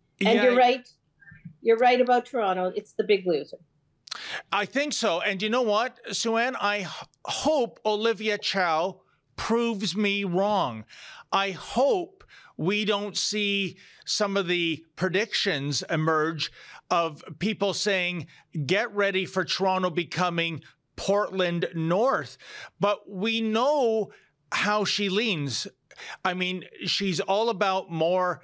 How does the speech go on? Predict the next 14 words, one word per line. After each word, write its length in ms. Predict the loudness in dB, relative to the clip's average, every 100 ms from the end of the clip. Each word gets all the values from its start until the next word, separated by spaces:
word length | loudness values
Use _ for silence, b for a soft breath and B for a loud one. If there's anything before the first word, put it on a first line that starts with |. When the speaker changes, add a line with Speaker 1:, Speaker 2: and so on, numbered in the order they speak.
| b
Speaker 2:
s-, 80 | -6 -6 -4 -2
so-called 480 | -2 0 0 -2
safe 340 | -2 -2 -2 -2
injection 600 | -2 0 -2 -2 -4 -2
sites. 520 | -2 0 -2 -6 -10 B B B B _ -10 -6
We 280 | -2 0 2
know 180 | 2 0
she 200 | 0 -2
won't 260 | 0 0 0
do 160 | -2 0
anything 680 | -4 -2 -2 0 0 -2 -4
about 540 | -4 -2 0 0 -4 -10 B B B
homeless 500 | -2 0 0 0 -2
people, 600 | -2 -2 0 0 0 -4